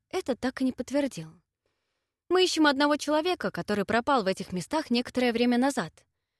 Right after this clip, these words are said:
Вот и подумалось, может, что-то случилось?" Задавая вопрос,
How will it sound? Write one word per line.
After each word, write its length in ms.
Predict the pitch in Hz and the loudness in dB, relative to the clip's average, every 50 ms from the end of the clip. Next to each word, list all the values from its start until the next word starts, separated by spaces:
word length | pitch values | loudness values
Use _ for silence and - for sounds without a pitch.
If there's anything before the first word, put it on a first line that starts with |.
| _ _ _ _ _ _ _ | _ _ _ _ _ _ _
Вот 220 | - 381 392 - | -2 0 0 0
и 20 | 381 | 2
подумалось, 720 | - 392 392 294 320 285 262 240 233 214 202 - - - _ _ | 2 2 2 4 4 4 4 2 0 -2 -4 -8 -14 -18 _ _
может, 380 | - 254 254 247 240 240 - - | 2 2 2 2 2 -2 -4 -8
что-то 380 | - - - 247 254 - 254 | -12 -2 0 0 2 2 0
случилось?" 720 | - - 214 202 - - 240 285 302 208 143 - - - _ _ _ _ _ _ _ _ _ _ _ _ _ _ _ _ _ _ _ _ _ _ | -2 -2 -6 -4 -2 0 0 2 2 0 -2 -4 -12 -18 _ _ _ _ _ _ _ _ _ _ _ _ _ _ _ _ _ _ _ _ _ _
Задавая 460 | 233 240 226 226 220 233 240 233 214 | -2 0 2 2 4 4 4 2 2
вопрос, 560 | 190 185 - - - 262 302 277 - - - | 0 -2 -2 -2 -4 -4 -4 -6 -10 -16 -20